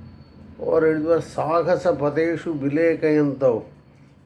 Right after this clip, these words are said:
வெங்கடேச சரணௌ சரணம் பிரபத்யே." என்னை சாகச வார்த்தைகளால் கவிதை எழுதச் செய்த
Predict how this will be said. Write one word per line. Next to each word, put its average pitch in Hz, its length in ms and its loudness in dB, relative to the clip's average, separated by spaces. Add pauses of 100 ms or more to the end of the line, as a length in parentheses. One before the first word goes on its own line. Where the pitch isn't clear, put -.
(120)
வெங்கடேச 151 680 0
சரணௌ 131 560 0
சரணம் 135 440 -4
பிரபத்யே." 117 720 -6 (640)
என்னை 139 680 2
சாகச 165 760 -2
வார்த்தைகளால் 139 1000 0 (560)
கவிதை 165 440 -2
எழுதச் 156 480 0
செய்த 127 460 -2